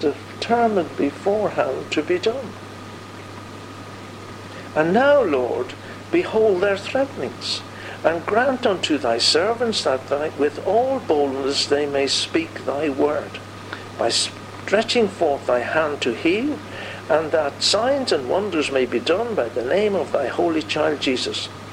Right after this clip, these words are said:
And when they had prayed, the place was shaken, where they were assembled together, and they were all filled with the Holy Ghost, and they spake the word of God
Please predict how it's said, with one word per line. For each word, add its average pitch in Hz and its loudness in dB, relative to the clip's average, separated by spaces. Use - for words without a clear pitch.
And 143 2
when 214 2
they 131 2
had 117 -2
prayed, 208 2
the - 2
place - -2
was 196 4
shaken, 277 2
where 208 6
they 196 4
were 190 2
assembled 254 0
together, 139 0
and 185 2
they 175 2
were 147 4
all 240 2
filled 196 4
with 131 0
the 117 0
Holy 190 2
Ghost, 160 2
and 123 0
they 127 2
spake - 0
the 113 2
word 175 4
of - -4
God 135 2